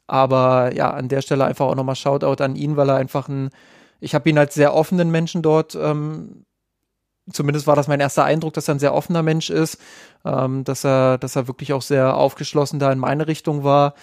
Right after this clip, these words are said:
ähm, aber dass er eben auch sehr kompetente Dinge gesagt hat, sehr sachlich, sehr ruhig.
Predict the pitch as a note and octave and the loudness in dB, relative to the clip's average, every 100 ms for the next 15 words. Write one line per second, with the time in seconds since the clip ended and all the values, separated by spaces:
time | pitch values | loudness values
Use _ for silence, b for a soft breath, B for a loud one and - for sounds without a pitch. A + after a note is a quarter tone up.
0 | b b b b - C3+ C3+ D3 C#3+ C#3+ | b b b b -6 -6 -2 2 2 4
1 | E3 D3 C#3+ C#3+ D3 C#3+ D#3+ C#3+ C#3+ D#3 | 4 4 4 4 2 2 0 -2 -2 -2
2 | C#3+ C#3 C#3+ D#3 C3+ C3 B2+ - B2+ - | -2 -2 0 2 0 0 -2 -4 -10 -4
3 | C#3 B2 D3+ - D#3 C#3+ C#3+ B2+ C3 D3+ | -4 0 0 0 -4 -4 -2 -2 2 2
4 | D3+ D3 | 2 0